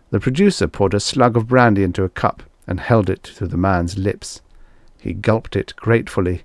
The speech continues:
and then exploded a rasping cough. When the cough subsided, he buried his head on his chest again,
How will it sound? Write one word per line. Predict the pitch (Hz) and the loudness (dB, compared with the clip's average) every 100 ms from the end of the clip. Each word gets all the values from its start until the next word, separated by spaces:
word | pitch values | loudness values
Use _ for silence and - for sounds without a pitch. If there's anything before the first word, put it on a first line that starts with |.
| _ _ _ _ _ | _ _ _ _ _
and | 90 85 | -6 -2
then | 95 | -2
exploded | 90 - - - 104 92 85 | -2 -6 -8 0 2 2 0
a | 80 | -2
rasping | 78 82 110 - 110 104 | -2 0 0 -2 0 0
cough. | - - 80 - - - - - - - - _ _ _ _ | -2 -6 -8 -8 -20 -16 -16 -16 -20 -20 -20 _ _ _ _
When | - 90 | -6 -2
the | 98 - | -2 2
cough | 160 - | 2 2
subsided, | 156 139 127 120 107 117 - _ | -2 0 0 2 4 2 -2 _
he | - | -2
buried | 135 147 135 95 | 0 4 4 4
his | 82 101 - | 2 -4 0
head | 120 98 | 0 2
on | 87 | 0
his | 95 | -2
chest | - 139 - - | 0 0 0 -2
again, | 87 80 | -2 -2